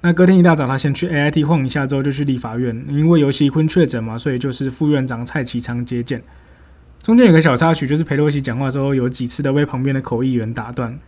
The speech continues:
然后还在上面呵呵大笑，被大家说很不专业。后来有捕捉到佩洛西当下好像有点不爽的表情，那这个口译妹就在网络上面一直被骂很丢脸。不过后来有人说口译妹是A I T的人啊，等于她是美国派来的，所以跟台湾也没什么关系。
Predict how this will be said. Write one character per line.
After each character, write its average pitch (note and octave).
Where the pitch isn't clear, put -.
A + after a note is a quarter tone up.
然 B2+
后 C#3+
还 D3
在 D3+
上 D#3
面 D#3
呵 D3
呵 C#3+
大 C#3
笑， C3
被 C3
大 C3
家 B2+
说 C3+
很 B2
不 A#2+
专 A#2+
业。 B2
后 -
来 E3
有 D#3+
捕 C#3+
捉 D3
到 E3
佩 -
洛 D3
西 C#3+
当 D3+
下 F3
好 B2
像 D3+
有 C#3
点 B2
不 C#3+
爽 C3+
的 A#2
表 A#2+
情， A#2
那 C#3
这 D#3
个 C#3+
口 B2+
译 C#3+
妹 C#3
就 C#3+
在 C#3
网 A#2+
络 B2
上 C3+
面 B2+
一 B2
直 B2
被 B2+
骂 B2+
很 A2
丢 A2
脸。 A2+
不 -
过 A3
后 B3
来 F#3+
有 D#3
人 C3+
说 F#3+
口 D3
译 E3+
妹 F#3
是 E3+
A F#3
I D#3
T D#3
的 D3
人 A#2+
啊， A#2
等 A#2+
于 C3
她 D3
是 F#3
美 C#3
国 B2
派 C#3+
来 A2+
的， A2+
所 C3+
以 B2
跟 B2
台 C#3
湾 C3+
也 C3
没 A#2+
什 B2
么 A#2+
关 A#2
系。 A#2